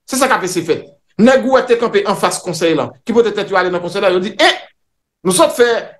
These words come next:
trente-deux mois, campé dehors, on t'a observé. Est-ce que nous t'a pris ou l'autre trente-deux mois encore? Les élections pour aller faites, nous pas de l'argent.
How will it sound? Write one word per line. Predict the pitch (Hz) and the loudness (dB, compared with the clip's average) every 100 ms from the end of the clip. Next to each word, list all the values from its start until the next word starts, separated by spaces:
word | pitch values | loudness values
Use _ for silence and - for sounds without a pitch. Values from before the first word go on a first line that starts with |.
| _ | _
trente-deux | 247 269 262 226 226 | 0 2 2 4 4
mois, | 185 180 170 - - _ _ _ | 2 -2 -2 -4 -18 _ _ _
campé | - 180 202 | -2 2 4
dehors, | 220 277 240 - - | 4 4 0 -10 -8
on | 180 | -4
t'a | 202 214 | -2 -2
observé. | 196 226 240 254 160 - - | -2 0 2 2 0 -10 -2
Est-ce | 233 - | -2 0
que | 269 | -2
nous | 262 | 0
t'a | 226 | -6
pris | - 262 | -6 0
ou | 262 214 | 2 2
l'autre | - | -2
trente-deux | 226 208 202 | -4 0 2
mois | 190 175 | 2 2
encore? | 156 165 127 - _ _ _ | 0 -2 -6 -10 _ _ _
Les | - 233 | -2 2
élections | 247 233 226 | 4 2 0
pour | 185 | -2
aller | 185 190 | 0 -2
faites, | 180 220 190 | -4 -4 -2
nous | |
pas | 185 165 | -2 0
de | 175 | 0
l'argent. | 175 151 175 | 0 0 -4